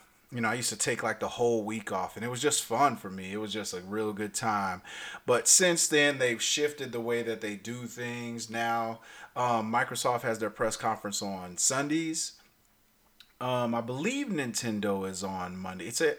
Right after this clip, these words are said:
either Monday or Tuesday. I have to double check the schedule, but,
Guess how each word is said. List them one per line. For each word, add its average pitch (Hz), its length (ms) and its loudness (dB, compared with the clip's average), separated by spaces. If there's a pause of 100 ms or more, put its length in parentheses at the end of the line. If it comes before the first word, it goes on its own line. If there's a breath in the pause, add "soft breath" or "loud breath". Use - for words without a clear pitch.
either 180 220 10
Monday 127 320 2
or 101 100 4
Tuesday. 92 520 0
I 95 80 0
have 92 220 -6
to 80 240 -10 (500 loud breath)
double 92 200 -2
check - 300 -4
the - 80 -14
schedule, 95 640 -2
but, 110 420 0